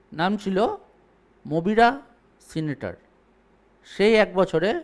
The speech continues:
নোকিয়ার ডিএক্স টু হান্ড্রেড কার্যকর করা হয়েছিল, যা ছিল নোকিয়ার প্রথম ডিজিটাল টেলিফোন সুইচ। উনিশশো চুরাশি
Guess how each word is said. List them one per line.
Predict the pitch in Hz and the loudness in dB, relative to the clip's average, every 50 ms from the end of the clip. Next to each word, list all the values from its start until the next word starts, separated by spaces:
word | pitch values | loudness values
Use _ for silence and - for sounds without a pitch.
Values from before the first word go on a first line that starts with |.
| - _ _ _ _ _ _ _ _ _ - | -12 _ _ _ _ _ _ _ _ _ -8
নোকিয়ার | 156 160 165 165 - 202 196 190 185 214 214 - - _ _ - 139 139 143 | -4 -4 -4 -2 0 2 4 4 4 2 0 -6 -18 _ _ -20 -16 -10 -6
ডিএক্স | 175 190 214 240 247 - - - | -4 0 0 0 -2 -2 -4 -6
টু | 202 170 170 | -4 -4 -4
হান্ড্রেড | 165 165 165 170 196 - - - _ _ _ _ _ _ _ _ _ _ _ - | -4 -4 -4 -6 -6 -6 -8 -12 _ _ _ _ _ _ _ _ _ _ _ -2
কার্যকর | 147 143 143 143 160 147 151 143 - | -2 0 0 -2 -2 -2 -2 -2 -2
করা | 123 117 113 107 104 | -4 -4 -4 -4 -6
হয়েছিল, | 104 104 101 - - 90 - - - _ _ _ _ _ _ _ _ _ - | -8 -10 -12 -12 -16 -18 -18 -20 -20 _ _ _ _ _ _ _ _ _ -4
যা | - 165 180 180 | 0 0 0 2
ছিল | - 220 214 208 196 196 | 0 0 0 0 0 -2
নোকিয়ার | 180 - - 185 190 190 185 - | -4 -4 -2 0 0 0 -2 -4
প্রথম | 175 - 233 247 214 175 | -10 -12 -10 -10 -8 -8
ডিজিটাল | 175 165 156 151 156 185 202 226 330 320 - _ _ _ _ _ _ _ _ _ - | -10 -10 -10 -6 -4 -2 -2 -2 -4 -8 -16 _ _ _ _ _ _ _ _ _ -6
টেলিফোন | 165 160 151 147 - 180 202 190 165 | -4 -4 -4 -4 -8 -10 -12 -12 -14
সুইচ। | - - 113 110 - - - _ _ _ _ _ _ _ _ _ _ _ _ _ - | -14 -16 -16 -16 -16 -20 -20 _ _ _ _ _ _ _ _ _ _ _ _ _ -14
উনিশশো | 180 180 180 170 - 226 220 | -10 -10 -6 -2 -2 -4 -2
চুরাশি | - 202 180 190 185 - - | -2 -2 0 0 -2 -2 -6